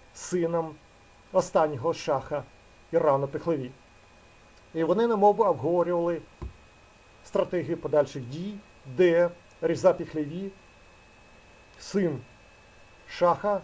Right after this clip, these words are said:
який був повалений в тисяча дев'ятсот сімдесят дев'ятому році, і що не мов би він буде очолювати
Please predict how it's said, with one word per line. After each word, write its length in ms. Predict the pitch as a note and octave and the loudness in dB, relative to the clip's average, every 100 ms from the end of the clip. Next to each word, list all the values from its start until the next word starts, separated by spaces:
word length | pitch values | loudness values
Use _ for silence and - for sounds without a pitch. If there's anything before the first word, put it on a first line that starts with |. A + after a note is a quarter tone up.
| - | -6
який 380 | E3 E3+ E3 D#3 | -8 -8 -8 -8
був 320 | C3 D#3+ C#3+ - - - - - - - - - - - - - - A3 - - | -4 -2 -2 -6 -20 -20 -20 -20 -20 -20 -20 -20 -20 -20 -20 -20 -20 -20 -20 0
повалений 540 | E3 F3+ D3+ D3 C#3 | 4 6 4 2 -2
в 20 | |
тисяча 420 | C3+ E3+ D#3 C3+ C3+ | -4 -8 -8 -16 -8
дев'ятсот 360 | C#3+ C#3+ D3+ | -8 -6 -10
сімдесят 440 | C#3+ C#3 A#2+ D3+ C3 C#3 | -10 -14 -2 -2 -2 -8
дев'ятому 460 | C#3+ D3 C#3 C3+ C#3+ | 0 2 0 -4 -4
році, 400 | D#3+ E3+ - F#3 - - - - - - - | -2 -6 -8 -12 -12 -20 -20 -20 -20 -20 -14
і 60 | F3+ | -4
що 160 | A3+ | 0
не 80 | A3+ | 2
мов 260 | G3+ G#3 F#3+ | 2 2 4
би 440 | G3 G3 F#3+ E3+ - - - - - - - - - - C3+ | 2 2 0 -6 -10 -20 -20 -20 -20 -20 -20 -20 -20 -18 -16
він 280 | C3+ F#3+ | -6 -4
буде 460 | G3 A#2+ D3+ D#3+ F#3+ | -4 -6 -4 0 0
очолювати 1120 | F3+ E3+ E3 D3+ D#3 D#3 D3+ D#3+ D#3 D3+ | -2 -4 -2 0 2 2 0 -4 -2 -2